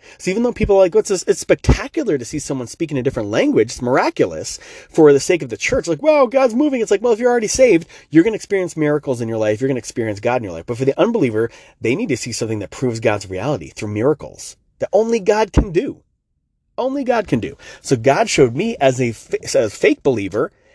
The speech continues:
an unbeliever, the reality of God through tongues. Let me tell you. So, this is how it would work out. Now, first, let me give you a false example.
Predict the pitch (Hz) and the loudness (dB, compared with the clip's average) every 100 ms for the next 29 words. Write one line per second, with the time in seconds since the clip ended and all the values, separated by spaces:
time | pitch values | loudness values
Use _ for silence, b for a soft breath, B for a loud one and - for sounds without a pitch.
0 | _ 139 131 - 269 330 180 113 98 123 | _ -4 -4 2 2 4 4 2 -2 -4
1 | 139 b - 127 127 151 185 185 139 143 | -6 b -6 -2 2 2 2 0 0 -2
2 | 117 135 139 127 - - 127 165 180 98 | -2 -2 -2 -4 -6 -12 0 4 4 4
3 | 101 131 _ _ _ - 135 82 147 214 | -4 -10 _ _ _ -6 -6 -6 -8 -6
4 | - 101 80 _ _ - _ _ _ _ | -4 -4 -6 _ _ -20 _ _ _ _
5 | - - 185 120 78 _ b b b b | -12 0 2 2 0 _ b b b b
6 | b - 143 - 240 208 208 156 131 131 | b 2 2 2 0 0 2 4 2 2
7 | 101 71 - _ _ _ _ _ _ B | -2 -6 -20 _ _ _ _ _ _ B
8 | B 135 123 190 202 214 165 131 104 120 | B 0 4 4 4 0 0 -2 0 -2
9 | 104 107 101 78 60 | -2 -8 -12 -14 -18